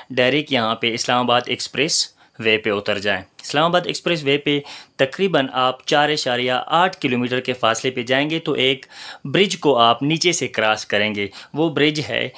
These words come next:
शक्करपड़ियाँ वाला, आई एट वाला। उसको आप नीचे से क्रॉस करेंगे, तकरीबन दो इशारिया पाँच किलोमीटर के फासले पे एक और ब्रिज आएगा। उस ब्रिज से पहले आप लेफ़्ट साइड पे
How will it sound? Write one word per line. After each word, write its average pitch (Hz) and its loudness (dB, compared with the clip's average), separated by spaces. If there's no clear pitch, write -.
शक्करपड़ियाँ 127 0
वाला, 110 2
आई 131 0
एट 117 -2
वाला। 98 -2
उसको 190 2
आप 165 4
नीचे 165 -4
से 170 -4
क्रॉस 151 2
करेंगे, 120 0
तकरीबन 196 2
दो 170 2
इशारिया 127 0
पाँच 170 -2
किलोमीटर 113 -4
के 117 -4
फासले 113 0
पे 139 -2
एक 151 2
और 175 4
ब्रिज 120 2
आएगा। 107 0
उस 226 0
ब्रिज 143 2
से - -2
पहले 143 0
आप 143 2
लेफ़्ट 214 0
साइड 113 0
पे 190 0